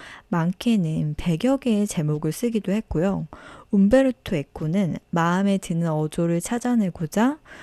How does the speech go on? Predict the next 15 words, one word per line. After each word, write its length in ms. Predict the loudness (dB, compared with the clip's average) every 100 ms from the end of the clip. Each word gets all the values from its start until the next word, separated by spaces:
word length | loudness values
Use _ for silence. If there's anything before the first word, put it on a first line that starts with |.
| -16
한 180 | -10 -6
페이지의 440 | -2 -2 0 0 -2
글을 400 | -2 -2 -2 -2
수십 480 | -6 -14 -14 -10
번 240 | -4 -2 -4 -10 -20 -10
다시 380 | -4 -4 0 0
읽고 540 | 0 -2 -6 -2 -2
쓰는 340 | 0 0 0
과정을 440 | -2 -4 -4 -4 -4
반복했다고 840 | -4 -2 -2 -4 -6 -4 -6 -2
해요. 180 | -4 -4 -8 _ -20 -20 _
그만큼 720 | -8 0 2 2 0 -2 -4 -2
글을 300 | -2 0 0
쓴다는 560 | 0 0 0 -2 -2
건 320 | -4 -4 -6